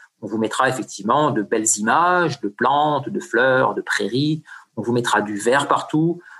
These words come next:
enfin, ou, ou des, des matériaux, euh, type, euh, à l'ancienne, vous savez, du, du papier, du craft, du, du vieux carton, du, tout ce qui fait un petit peu naturel, un petit peu imparfait,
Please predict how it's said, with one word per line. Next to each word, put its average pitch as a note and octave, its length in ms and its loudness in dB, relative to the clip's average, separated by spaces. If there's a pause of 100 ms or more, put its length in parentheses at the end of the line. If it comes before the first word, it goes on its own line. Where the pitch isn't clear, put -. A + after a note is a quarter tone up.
(120)
enfin, D3 520 0
ou, C3 180 0
ou C3+ 100 2
des, C3+ 140 0
des C3 160 0
matériaux, C3+ 840 2
euh, A2 540 0 (180)
type, C#3+ 360 -4
euh, A#2+ 260 4
à A#2 80 2
l'ancienne, C3+ 460 0
vous A#2+ 60 -2
savez, A#2+ 300 0
du, A2+ 180 -8
du - 100 -20
papier, C3+ 460 0
du C3 120 -4
craft, - 560 -2
du, A2 220 -12
du G#2+ 160 -20
vieux B2 200 -4
carton, B2+ 680 0
du, G#2 280 -8
tout F#3 120 0
ce - 80 0
qui D3+ 120 -2
fait E3+ 160 2
un E3 120 2
petit - 180 -6
peu D3+ 200 0
naturel, D3+ 600 2
un C3+ 80 2
petit C3 160 -6
peu C#3+ 220 0
imparfait, D3 640 0